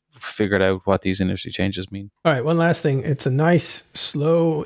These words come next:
Speaker 2: incline for Incursion's payouts, uh, that are coming up, and you can see that started in January twenty twenty,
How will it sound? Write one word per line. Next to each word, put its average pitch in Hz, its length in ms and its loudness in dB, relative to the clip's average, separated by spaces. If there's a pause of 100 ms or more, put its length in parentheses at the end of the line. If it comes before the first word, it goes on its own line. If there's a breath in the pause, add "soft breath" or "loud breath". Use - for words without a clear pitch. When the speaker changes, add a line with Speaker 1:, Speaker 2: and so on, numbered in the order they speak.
(140)
Speaker 2:
incline 147 720 2
for 127 420 2
Incursion's 123 920 2
payouts, - 880 0
uh, 123 160 2
that 135 160 2
are 123 80 2
coming 120 360 2
up, 123 240 0
and 139 140 4
you 127 60 4
can - 80 -14
see - 180 0
that 123 380 0
started 147 360 0
in 120 120 -2
January 120 420 2
twenty 120 240 0
twenty, 117 380 0